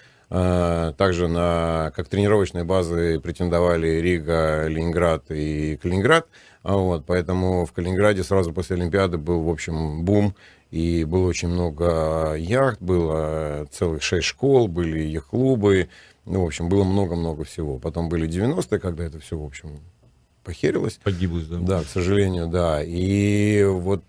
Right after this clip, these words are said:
Speaker 1: э, последние годы мы видим, что, э, растет и из-за того, что мы в этом участвуем активно, стараемся, из-за того, что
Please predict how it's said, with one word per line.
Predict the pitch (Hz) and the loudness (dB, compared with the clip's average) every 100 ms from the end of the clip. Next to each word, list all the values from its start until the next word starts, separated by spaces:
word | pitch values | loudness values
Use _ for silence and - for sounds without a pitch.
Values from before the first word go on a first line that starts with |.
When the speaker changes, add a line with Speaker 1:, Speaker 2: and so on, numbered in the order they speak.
| - | -2
Speaker 1:
э, | 101 98 98 87 - _ _ _ - | 2 4 2 -2 -8 _ _ _ -4
последние | 101 98 113 101 95 | -2 2 2 2 2
годы | 90 101 | 2 2
мы | 92 87 | 2 2
видим, | 90 90 80 80 | 2 0 -2 -6
что, | - 85 82 78 - - _ _ 85 | -6 -2 0 -2 -6 -20 _ _ -4
э, | 80 80 80 78 80 | -2 -2 -2 -2 0
растет | 85 - 92 78 | -2 0 -2 0
и | 82 78 78 73 73 | -2 -2 -2 -4 -4
из-за | 78 73 | -6 -2
того, | 85 85 | -2 -2
что | - 85 85 80 | -4 -4 -2 -2
мы | 78 78 101 92 | -6 -4 0 2
в | |
этом | 85 123 123 | 2 0 0
участвуем | - 120 101 104 98 | 2 2 2 0 0
активно, | 92 - 98 92 90 87 - - | -2 -4 -2 0 0 -2 -8 -20
стараемся, | - 92 92 87 80 - | -6 0 2 0 -2 -6
из-за | 82 80 76 | -6 -6 -6
того, | 82 80 | -4 -4
что | 73 - 82 78 78 76 | -4 -4 -2 0 -2 -4